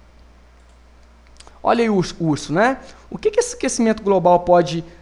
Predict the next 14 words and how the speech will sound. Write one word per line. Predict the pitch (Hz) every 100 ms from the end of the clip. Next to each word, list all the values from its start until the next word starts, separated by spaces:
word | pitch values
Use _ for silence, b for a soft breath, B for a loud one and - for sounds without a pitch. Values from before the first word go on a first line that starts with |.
| B -
trazer | 170 156 139 165 -
para | - 147
nós, | 151 139 135
né, | 165 185
para | 165
o | 156
planeta? | - 151 135 123 - - b b b b b b
É, | 165 180 180 175 165
degelo, | 160 151 285 175 240 277 220
né, | 220 254
das, | 196 165
das | - 160 - -
calotas | - 156 147 190 -
polares, | 254 240 214 208 208 208 -